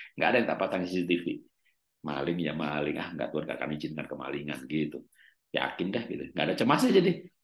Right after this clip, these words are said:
Orang tiap rumah dipasangin, rumahnya banyak, properti yang banyak, pasang C C T V semuanya, tiap hari kerjanya ngeliat C C T V. Gimana nggak serangan jantung? Kalau saya nggak mau terikat sama, melekat dengan benda. Saya cari benda, saya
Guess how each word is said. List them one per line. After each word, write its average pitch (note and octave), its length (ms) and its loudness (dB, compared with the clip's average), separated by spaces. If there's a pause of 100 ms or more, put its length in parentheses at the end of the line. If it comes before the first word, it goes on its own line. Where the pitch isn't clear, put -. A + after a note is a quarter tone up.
(320)
Orang A2 260 4
tiap A#2 220 6
rumah G2 160 4
dipasangin, F2+ 640 2 (240)
rumahnya F#2+ 320 4
banyak, A2+ 320 6
properti A2 320 6
yang F#2+ 80 2
banyak, B2 260 8
pasang A2+ 240 6
C A2+ 160 6
C A2+ 60 6
T A#2 80 8
V A2 100 8
semuanya, C#3+ 460 6
tiap G#2+ 160 6
hari A#2 100 6
kerjanya A#2+ 320 4
ngeliat A#2 220 6
C - 20 0
C - 60 0
T C#3 160 6
V. - 20 4 (400)
Gimana E2+ 300 0
nggak F2 100 2
serangan D#2 300 -4
jantung? D#2+ 480 -2 (1300)
Kalau A#1+ 160 -2
saya D#2+ 480 4
nggak - 400 -12
mau F2 240 -4
terikat E2 320 -4
sama, D2 400 -4
melekat E2 320 -2
dengan D#2 240 -4
benda. D2+ 320 0
Saya D3 240 4
cari B2 160 8
benda, G2+ 320 6
saya A#2 160 2